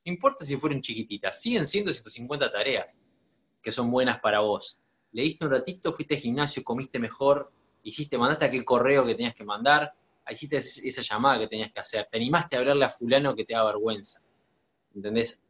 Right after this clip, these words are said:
Actuar, actuar genera cambios en, en nuestra, en nuestra vida. Esto les puede parecer una tontería, pero si ustedes, yo qué sé, no se hubieran tomado el trabajo de mandar un,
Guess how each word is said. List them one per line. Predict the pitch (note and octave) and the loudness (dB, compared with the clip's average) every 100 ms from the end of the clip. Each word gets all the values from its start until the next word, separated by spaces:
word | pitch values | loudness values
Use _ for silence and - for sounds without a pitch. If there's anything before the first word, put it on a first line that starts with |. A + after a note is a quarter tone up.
| _ | _
Actuar, | - A#2 - F3+ G3 D3 C3+ - _ _ _ _ _ _ - | 0 0 0 4 8 8 4 -6 _ _ _ _ _ _ -6
actuar | A2 - - E3+ E3+ | -6 -4 4 4 4
genera | C3+ C3 D3 G#2+ | -2 -2 0 0
cambios | - G#2 G2 F#2+ - | 0 -4 -4 -8 -8
en, | G2 F#2 _ | -12 -14 _
en | G2+ | -16
nuestra, | G2 - - F#2+ F2+ F2+ | -16 -14 -6 -4 -4 -6
en | G2+ | -8
nuestra | G2+ - G2 | -10 -4 0
vida. | F#2+ F#2+ F2 _ _ _ _ _ - | 0 0 -2 _ _ _ _ _ 0
Esto | F3+ F3+ | 0 4
les | F3+ | 2
puede | D#3+ E3+ | 2 4
parecer | D3 C3 | 2 2
una | C3 | -2
tontería, | A2+ A2 E3 G#3+ A2 F2+ _ _ | -2 -2 0 2 0 -2 _ _
pero | - A#2 | -8 -2
si | A2+ B2 | -2 -2
ustedes, | - A3+ F#3 B2 - _ _ _ _ - | 4 6 6 2 -4 _ _ _ _ -10
yo | G#3 | -10
qué | - | -6
sé, | - | -4
no | D3+ | 0
se | D#3+ | 2
hubieran | F3 E3 | 4 4
tomado | E3 D#3 | 4 2
el | D#3 | 4
trabajo | D3+ D3+ | 2 4
de | C3+ | 2
mandar | B2 C#3 G3 | 2 2 2
un, | E3 A#2 | 0 -2